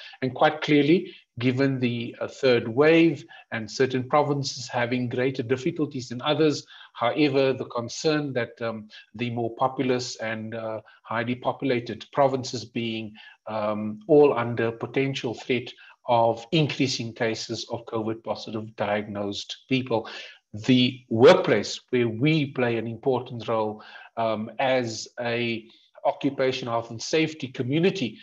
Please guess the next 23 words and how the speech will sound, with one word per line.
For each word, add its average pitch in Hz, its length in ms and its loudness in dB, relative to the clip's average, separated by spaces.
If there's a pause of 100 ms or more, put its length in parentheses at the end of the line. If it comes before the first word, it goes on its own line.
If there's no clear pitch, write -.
(300)
is 131 160 -4
critical 151 720 -4 (180)
in 135 100 -6
supporting 139 600 0
the 135 200 -4
overall 147 500 6
efforts - 480 -12 (220)
towards 117 500 -4
addressing 123 720 -4
this 113 240 -6
challenge. 110 500 -6 (380)
Clearly, 151 340 4
we've 131 300 -2
been 123 380 -2
in 135 280 -6
the - 180 -20
challenge 131 440 0
now 120 100 -4
for 120 160 -10
more 143 240 6
than 165 180 4
a 151 40 2
year. 135 400 2